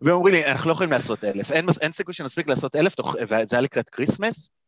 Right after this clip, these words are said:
הם אומרים לי, "שישים יום", כי הם רגילים, זה היה מפעל קוסמטיקה שמייצר private label, עשר יחידות, חמישים יחידות, מאה יחידות, באמת, ב-, ב-, ל-, לאנשים בהזמנות קטנות, כי זה private label, זה לא מפעל גדול לקוסמטיקה.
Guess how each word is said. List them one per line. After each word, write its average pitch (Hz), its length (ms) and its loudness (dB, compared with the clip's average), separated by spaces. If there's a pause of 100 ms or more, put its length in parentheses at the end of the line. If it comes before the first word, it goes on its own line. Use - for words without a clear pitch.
הם 120 80 -14
אומרים 156 200 0
לי, 156 140 0
"שישים 170 420 -4
יום", 135 240 0
כי - 140 -6
הם 107 80 -2
רגילים, 175 520 -6 (340)
זה 113 100 -2
היה 151 80 0
מפעל 156 580 0
קוסמטיקה 120 720 -6
שמייצר 101 420 -6 (140)
private 110 260 -4
label, 147 300 2 (460)
עשר 127 260 -2
יחידות, 117 420 0
חמישים 123 380 -10
יחידות, 120 480 0
מאה 165 240 -2
יחידות, 127 460 -4
באמת, 180 300 -4
ב-, 123 200 -2
ב-, 131 160 2 (340)
ל-, 123 240 0
לאנשים 139 380 -2
בהזמנות 208 340 -4
קטנות, 220 340 -2
כי 135 120 -8
זה 131 100 -8 (100)
private 262 280 -2
label, 90 360 0
זה 104 120 -6
לא 214 240 -2
מפעל 135 300 0
גדול 107 240 -2
לקוסמטיקה. 98 520 -12